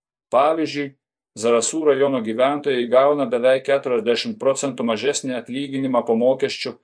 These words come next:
kuris siekia maždaug aštuonis šimtus eurų.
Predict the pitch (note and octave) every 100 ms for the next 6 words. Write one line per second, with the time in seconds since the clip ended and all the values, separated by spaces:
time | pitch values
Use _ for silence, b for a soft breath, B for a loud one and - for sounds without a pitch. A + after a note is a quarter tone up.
0 | _ - C3 C3 - D#3+ E3 C3+ A2+ G2+
1 | D3+ D#3 C#3 - - D3+ D3+ C#3 B2+ B2
2 | D#3+ - - C3+ A#2